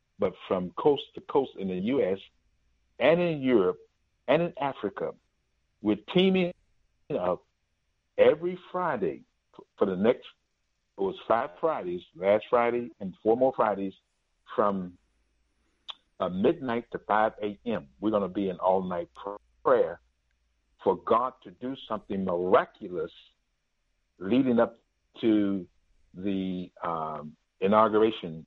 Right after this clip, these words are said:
day on January twentieth. So, uh, the Friday before the week of inauguration, we'll be all night pr-, praying that God will intervene for this nation big time with all that's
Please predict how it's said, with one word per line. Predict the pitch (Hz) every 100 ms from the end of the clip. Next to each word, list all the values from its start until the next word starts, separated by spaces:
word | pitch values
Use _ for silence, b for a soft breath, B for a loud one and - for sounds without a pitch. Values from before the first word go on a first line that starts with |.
| _
day | 92 90
on | 87 87 80
January | 95 92 90 90 87 87
twentieth. | - 104 - -
So, | - 90 87 - _ _ _ _ _
uh, | 87 80 73 - _ _
the | 90 -
Friday | 120 120
before | 113 113 127 120
the | 104 87
week | 90 117 101
of | 95
inauguration, | 95 104 101 101 - 110 104 90
we'll | 82 107 123
be | 110 107 104 - -
all | 110 110
night | 104 101 98 _ _
pr-, | - - _ _ _ _ _ _ _
praying | - 139 113 87 85 82 - _ _ _ _ _ _ _
that | 117 92
God | 87 117 127
will | 104 -
intervene | 151 175 160 131 127 98 98 - _ - 90 92 _ _ _
for | 107
this | 104 98
nation | 110 110 104 - - _ _ _ _ _ -
big | 95 120 - _
time | 107 82 69
with | 80
all | 92 98
that's | 95 92